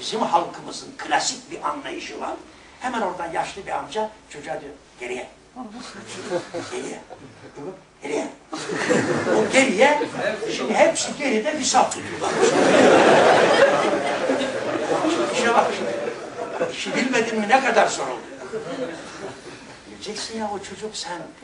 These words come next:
masum onun yanında. Belki Cenab-ı Hak onun hürmetine seni de affeder.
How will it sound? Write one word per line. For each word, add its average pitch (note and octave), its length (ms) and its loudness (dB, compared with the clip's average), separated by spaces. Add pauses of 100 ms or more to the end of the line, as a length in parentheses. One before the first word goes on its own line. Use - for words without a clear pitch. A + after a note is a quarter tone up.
(240)
masum G3 480 -4
onun G#3+ 260 -10
yanında. G3+ 560 0 (460)
Belki C#4 280 -4
Cenab-ı A#3 360 -2
Hak A3 180 4
onun G#3 220 0
hürmetine G3+ 400 -6
seni F3+ 260 -6
de F#3 60 -2
affeder. - 480 -4